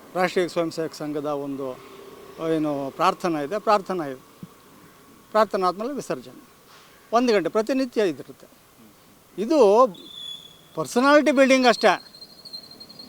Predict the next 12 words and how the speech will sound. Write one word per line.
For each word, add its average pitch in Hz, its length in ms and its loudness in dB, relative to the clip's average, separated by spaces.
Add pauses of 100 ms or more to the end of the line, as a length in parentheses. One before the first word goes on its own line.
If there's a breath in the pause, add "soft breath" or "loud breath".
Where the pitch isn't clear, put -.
(560)
ಇದರಲ್ಲಿ 220 320 6
ಯಾವುದೇ 247 800 6
ಧರ್ಮದ 220 440 -2
ಬಗ್ಗೆ 233 540 0
ಒಂದು 220 340 0
ದ್ವೇಷ 196 260 0
ಹೇಳ್ಕೊಡೋದಿಲ್ಲ, 160 720 0 (680)
ಯಾವುದೇ 220 380 4
ವ್ಯಕ್ತಿಯ 220 300 0
ಬಗ್ಗೆ 214 260 0
ದ್ವೇಷ 185 240 -4 (920)
ಇದರಲ್ಲಿ 180 340 2